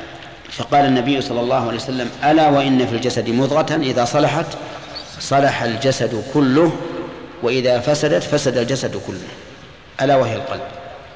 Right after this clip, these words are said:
فالتدبير للقلب، والتصور، ها؟ للدماغ، تصور للدماغ.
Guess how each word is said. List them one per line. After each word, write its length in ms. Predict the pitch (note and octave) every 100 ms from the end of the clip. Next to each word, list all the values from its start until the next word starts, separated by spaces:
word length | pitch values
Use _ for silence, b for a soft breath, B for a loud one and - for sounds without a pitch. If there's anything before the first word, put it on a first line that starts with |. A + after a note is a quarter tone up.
| - - - - - - - - -
فالتدبير 720 | B2 - C#3+ C3 D#3+ F3 E3+
للقلب، 460 | C#3 C#3 - C3 - - - - - - - - - - - - -
والتصور، 760 | C3 - C3+ D3 C3+ C#3 C#3 - - - - - - - - - - - - - - - - G#2
ها؟ 140 | C3+ D3 - - - - - - -
للدماغ، 500 | D3 A#2 D3+ C#3 A2 - - - - - - - - - - - -
تصور 380 | A2 D3 E3
للدماغ. 400 | D#3+ - B2+ G#2+